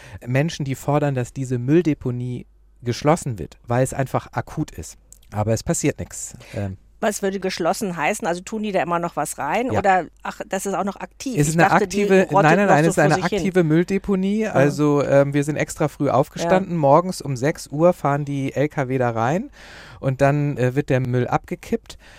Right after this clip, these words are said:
Speaker 1: So richtig weiß man auch nicht, was da abgekippt wird.
Speaker 2: <laughs>
Speaker 1: Ähm, denn ein Problem ist auch, dass die Industrie sich im Prinzip selbst reguliert. Also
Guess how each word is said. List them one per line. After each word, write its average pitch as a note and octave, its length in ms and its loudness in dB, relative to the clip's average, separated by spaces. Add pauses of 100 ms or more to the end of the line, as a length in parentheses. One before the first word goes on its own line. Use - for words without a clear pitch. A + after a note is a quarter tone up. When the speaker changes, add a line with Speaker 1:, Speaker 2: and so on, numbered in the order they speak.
(580)
Speaker 1:
So C3+ 200 0
richtig E3 520 -4
weiß C3 280 2
man E3 160 0
auch - 180 -4
nicht, - 260 -6 (180)
was B2+ 240 -2
da - 100 0
abgekippt - 720 -8
wird. F#3 300 0
Speaker 2:
<laughs> - 60 -12
Speaker 1:
Ähm, C3+ 340 2
denn C#3 580 0
ein D3 180 0
Problem C#3+ 420 0
ist - 160 -4
auch, C3 160 2
dass - 260 -6
die C3+ 160 -6
Industrie C#3 720 -4
sich B2+ 200 -6
im C3 100 -8
Prinzip - 600 -8
selbst A#2 580 -2
reguliert. A2+ 520 -2
Also A2+ 220 2